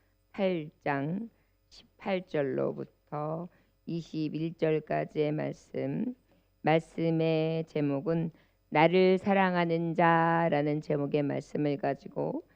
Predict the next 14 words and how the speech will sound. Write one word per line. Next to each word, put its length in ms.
하나님의 500
말씀을 720
대언코자 640
합니다. 560
십팔 300
절로부터 680
이십일 500
절까지 480
말씀 320
찾으셨으면 1000
한 80
목소리로 680
함께 580
합독하십니다. 960